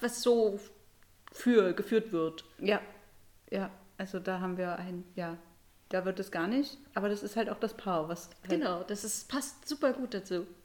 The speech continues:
Speaker 2: Ja, auf der anderen Seite haben wir dann halt da Sachen, die dann passieren, dass man, äh,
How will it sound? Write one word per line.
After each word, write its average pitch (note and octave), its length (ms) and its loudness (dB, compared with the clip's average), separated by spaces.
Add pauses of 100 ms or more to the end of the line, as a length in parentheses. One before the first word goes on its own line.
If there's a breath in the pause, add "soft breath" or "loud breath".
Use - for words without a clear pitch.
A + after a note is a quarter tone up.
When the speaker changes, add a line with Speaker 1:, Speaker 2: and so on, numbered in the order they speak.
Speaker 2:
Ja, F3+ 180 -6 (160)
auf - 140 -10
der F3+ 100 4
anderen G#3+ 220 4
Seite G#3+ 240 4
haben G3+ 140 2
wir G3+ 80 0
dann F#3+ 180 0
halt F#3 360 -2
da F3+ 300 0
Sachen, F#3+ 400 -2
die G3 80 -4
dann F#3+ 200 0
passieren, G3 520 0
dass F#3 160 -8
man, F3 460 -4
äh, F3 260 -2